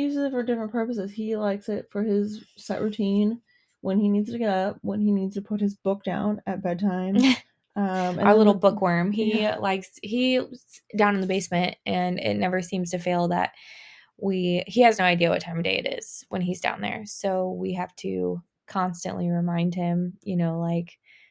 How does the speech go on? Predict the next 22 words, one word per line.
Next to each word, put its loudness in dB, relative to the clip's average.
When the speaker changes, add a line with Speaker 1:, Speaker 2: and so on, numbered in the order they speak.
Speaker 2:
"Okay, 2
buddy, 0
at -2
nine 0
o'clock, -6
you -2
need 0
to -8
put -8
your -8
book -4
down." 0
But -2
then 0
he 0
has -2
to -4
come 0
up, 2
check -4
the -2
time. -2